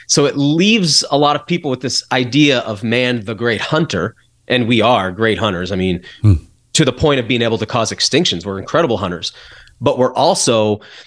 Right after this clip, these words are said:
Speaker 1: so, some part of me feels like, um, there's almost a masculine bias too, because it's,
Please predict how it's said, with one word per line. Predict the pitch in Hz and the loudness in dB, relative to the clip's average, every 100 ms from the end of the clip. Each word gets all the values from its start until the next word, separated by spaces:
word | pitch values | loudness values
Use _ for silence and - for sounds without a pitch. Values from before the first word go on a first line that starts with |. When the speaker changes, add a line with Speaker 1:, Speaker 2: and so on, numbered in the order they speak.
| _ - | _ -10
Speaker 1:
so, | - 262 175 | -2 -2 0
some | - - 302 | 0 2 2
part | - 240 | 2 2
of | 202 | 4
me | 185 165 | 2 0
feels | - 165 147 | 2 2 2
like, | 147 135 127 - | 2 0 0 -4
um, | 131 120 113 110 | -2 0 -2 -2
there's | 127 123 | -2 0
almost | 143 160 170 - - | 0 2 0 -2 -4
a | |
masculine | 110 110 123 131 - 117 104 90 | -2 0 0 -2 -2 -2 -2 -2
bias | 87 113 95 - | 0 0 0 -2
too, | - 123 | 0 -2
because | 98 - 104 - - - | -2 0 0 -2 -8 -8
it's, | - 117 | -2 -2